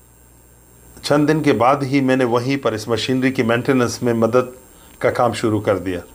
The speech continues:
कुछ दिन बाद बंदरलेंगा से परवेज़ के कुछ साथी आए और वहाँ के कारोबार और काम के बारे में ज़मीन आसमान के किलाबे मिलाने लगे और कहा कि मैं इतनी कम तनख्वाह पर काम करने की बजाय बंदरलेंगा आ जाऊँ।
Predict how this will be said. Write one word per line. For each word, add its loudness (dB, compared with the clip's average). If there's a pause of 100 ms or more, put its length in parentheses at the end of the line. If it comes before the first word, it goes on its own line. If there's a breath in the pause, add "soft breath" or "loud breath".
(460 loud breath)
कुछ 0
दिन 2
बाद 4
बंदरलेंगा 0
से -4
परवेज़ 2
के -2
कुछ -8
साथी 0
आए -4 (480 loud breath)
और 2
वहाँ 2
के -2
कारोबार 4
और 2
काम 0
के -6
बारे 2
में -4
ज़मीन -2
आसमान 0
के -6
किलाबे 0
मिलाने 0
लगे -8 (760 loud breath)
और 0
कहा 2 (440 loud breath)
कि -6
मैं -4
इतनी -6
कम 0
तनख्वाह 0
पर 0 (100)
काम 0
करने -2
की -4
बजाय 2
बंदरलेंगा 2
आ 4
जाऊँ। -2